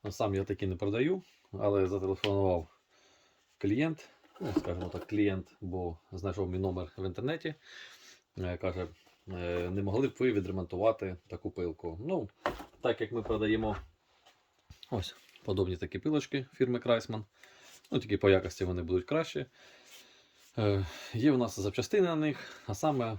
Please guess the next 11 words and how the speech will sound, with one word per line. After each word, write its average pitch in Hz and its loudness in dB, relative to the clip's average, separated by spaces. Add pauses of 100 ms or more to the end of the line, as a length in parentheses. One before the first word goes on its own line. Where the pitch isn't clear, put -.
ну, 165 0
тут 139 2 (220)
зламаний 104 2
був 95 2
двигун. 87 0 (1600)
Ну, 135 6
не 113 4
був, 151 8
а 101 10
і 104 12
є, 170 6